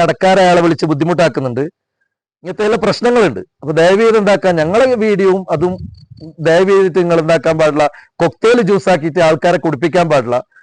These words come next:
ദയവ് ചെയ്ത് സഹകരിക്കണം. ഞങ്ങളെ, ഇപ്പൊ ജൂൺ പതിനഞ്ചിന് ഞങ്ങൾ നെറുക്കെടുപ്പ് തീരുമാനിച്ചിട്ടുണ്ട്. പക്ഷെ ഞങ്ങളെ ടാർഗറ്റ് റീച്ച് ആയിട്ടില്ലെങ്കിൽ ഞങ്ങളെ ബാങ്കിലേക്ക് എത്ര എമൗണ്ട് ആണോ വന്നത് ആ amount-ിന്റെ, ഏഹ്, സ്റ്റേറ്റ്മെന്റ് ഞങ്ങളെ കൂപ്പൺ എടുത്ത ആളെ ഞങ്ങൾ അറിയിക്കും,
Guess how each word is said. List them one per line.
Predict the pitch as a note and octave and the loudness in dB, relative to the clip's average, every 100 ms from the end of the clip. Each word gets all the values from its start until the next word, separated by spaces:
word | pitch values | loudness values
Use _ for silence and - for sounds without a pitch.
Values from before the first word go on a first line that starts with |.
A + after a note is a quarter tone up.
| _ | _
ദയവ് | C#3 E3 F3+ | 0 2 4
ചെയ്ത് | G3 G3 | 2 2
സഹകരിക്കണം. | F3 D#3+ D#3+ D3+ B2+ B2 - _ _ _ _ | 2 2 0 -2 -6 -6 -10 _ _ _ _
ഞങ്ങളെ, | D3+ F#3 G#3+ A3 G3+ G3 F#3 D3 G3 | -8 -2 0 2 0 -2 -8 -4 -2
ഇപ്പൊ | F3+ | 0
ജൂൺ | D#3+ F#3+ A3 | 0 2 2
പതിനഞ്ചിന് | G#3+ G#3+ A3 A#3 | 2 0 0 0
ഞങ്ങൾ | A#3 A3+ | 2 2
നെറുക്കെടുപ്പ് | A3 G#3+ A3 G#3+ A3 G#3+ | 2 2 0 0 2 2
തീരുമാനിച്ചിട്ടുണ്ട്. | G#3 G#3 G#3+ F3 D3+ C#3 B2 - _ F3+ | 2 2 0 -2 -6 -6 -6 -8 _ -4
പക്ഷെ | F3 A#3 C#4 - - | -2 0 0 -2 -6
ഞങ്ങളെ | G#3 A3+ A#3+ A#3+ - F3 | -2 0 2 0 -4 -2
ടാർഗറ്റ് | G3+ A3 A#3 G#3+ | 0 2 0 0
റീച്ച് | A3+ G3 | -2 0
ആയിട്ടില്ലെങ്കിൽ | A3 G3 G#3 A#3 G4+ - - - | 0 0 -2 -2 -4 -8 -20 -4
ഞങ്ങളെ | F#3+ A#3 B3+ | 0 2 2
ബാങ്കിലേക്ക് | G3+ G#3 A3+ A#3+ A#3 F3+ | 2 2 2 2 2 2
എത്ര | A3+ - B3 | 0 2 0
എമൗണ്ട് | G#3+ A3 A3 G#3+ | 2 2 2 2
ആണോ | G#3 G3 | 2 2
വന്നത് | F3+ F#3+ G#3+ B3+ | 0 0 0 2
ആ | G3 G3 | 2 2
amount-ിന്റെ, | F#3 G#3 G3 F#3 B3+ - _ _ _ _ - | 0 -2 -2 0 -2 -2 _ _ _ _ -2
ഏഹ്, | F3+ | -2
സ്റ്റേറ്റ്മെന്റ് | - G#3+ A3 C4 B3+ A#3 | 2 2 2 0 0 0
ഞങ്ങളെ | G#3+ A3+ A#3 - | 0 2 0 -2
കൂപ്പൺ | A3 G3 A3+ | -4 0 0
എടുത്ത | A3 F#3+ | 0 2
ആളെ | G#3+ G#3 | 2 2
ഞങ്ങൾ | F#3+ F#3 | 2 2
അറിയിക്കും, | E3 C#3+ - | 2 0 -6